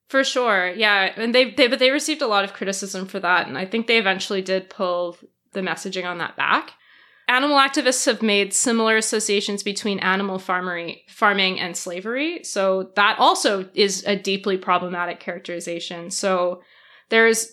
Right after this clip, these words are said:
it's not just, um, anti-Indigenous issues, it's also, like, the messaging that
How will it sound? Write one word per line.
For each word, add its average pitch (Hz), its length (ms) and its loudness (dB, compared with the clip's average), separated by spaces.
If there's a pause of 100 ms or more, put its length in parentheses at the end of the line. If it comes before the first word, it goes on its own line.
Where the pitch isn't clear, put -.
(120)
it's 254 200 2
not 262 300 4
just, 247 360 2
um, 190 420 2
anti-Indigenous 202 1400 -2
issues, 247 420 -2
it's 196 160 -4
also, 202 400 0
like, 196 200 0
the 202 80 -2
messaging 196 680 0
that 180 320 -4